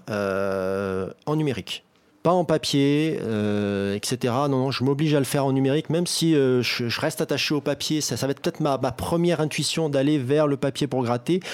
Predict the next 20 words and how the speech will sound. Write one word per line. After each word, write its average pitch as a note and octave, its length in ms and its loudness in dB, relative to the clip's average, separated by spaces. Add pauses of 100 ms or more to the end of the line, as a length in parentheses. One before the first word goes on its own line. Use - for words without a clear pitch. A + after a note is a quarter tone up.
(300)
Je - 120 -2
m'arrête, C3 400 2
je - 140 0
m'oblige D#3+ 480 2
à D3+ 60 0
passer D3+ 240 0
en - 20 0
numérique. D3 340 0
Pourquoi ? A#2 360 -2 (420)
Mais, D3+ 300 2
euh, B2+ 840 2 (140)
même E3 580 4 (320)
si, - 640 0
euh, B2 480 4
si C#3+ 180 -2
je B2+ 60 -4
dois D#3 100 4
remonter F3 460 2
le D3+ 160 2
temps, E3+ 500 0